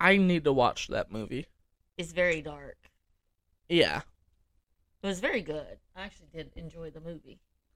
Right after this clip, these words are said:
Speaker 1: The best D C movies are the ones that aren't part of the D C E U.
Speaker 2: Yeah.
Speaker 1: They should, like, stop trying to make the D C E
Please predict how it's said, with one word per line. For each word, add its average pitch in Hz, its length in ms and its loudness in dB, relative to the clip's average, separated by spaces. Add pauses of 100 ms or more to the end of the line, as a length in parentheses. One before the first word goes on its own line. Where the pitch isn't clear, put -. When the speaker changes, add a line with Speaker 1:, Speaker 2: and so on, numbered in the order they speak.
(300)
Speaker 1:
The 233 120 2
best 247 480 2
D 214 160 2
C 190 260 2
movies 139 600 -2 (1120)
are 165 180 6
the 156 120 2
ones 151 400 0
that 151 240 4
aren't 156 360 0
part 151 240 4
of 143 100 -4
the 147 120 2
D 147 240 0
C 143 160 0
E 123 240 2 (240)
U. 85 100 -2 (300)
Speaker 2:
Yeah. 165 280 -2 (380)
Speaker 1:
They 175 140 0
should, 214 260 2
like, 196 200 2 (120)
stop - 580 4
trying 156 340 4
to 151 80 2
make 139 280 0 (300)
the 143 120 6
D 151 240 2
C 147 180 2
E 117 200 0